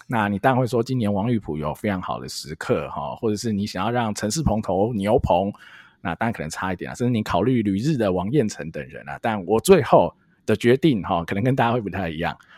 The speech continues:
我会选择下半季投得非常好，而且在牛棚贡献的陈冠宇啦。哦，我觉得陈冠宇一下半季的表现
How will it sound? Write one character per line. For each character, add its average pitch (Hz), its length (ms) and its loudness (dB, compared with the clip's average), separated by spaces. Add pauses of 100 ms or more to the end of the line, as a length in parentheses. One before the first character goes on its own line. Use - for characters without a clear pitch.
(120)
我 98 100 2
会 135 140 10
选 101 200 2
择 87 120 -2
下 123 180 0
半 117 160 2
季 107 140 -2
投 92 140 -2
得 82 80 -2
非 92 140 -2
常 78 160 -4
好， - 160 -6
而 90 80 -6
且 85 160 -4
在 98 120 -2
牛 80 180 -6
棚 69 200 -8
贡 80 220 -2
献 78 140 -10
的 67 80 -12
陈 65 200 -16
冠 78 220 -6
宇 - 180 -20
啦。 - 160 -16 (120)
哦， 107 160 -2 (100)
我 92 120 -6
觉 101 200 -2
得 107 200 0
陈 110 220 -8
冠 147 300 2
宇 101 300 0 (380)
一 165 160 4
下 165 240 2
半 143 180 2
季 127 140 -2
的 101 100 2
表 78 220 -2
现 90 380 0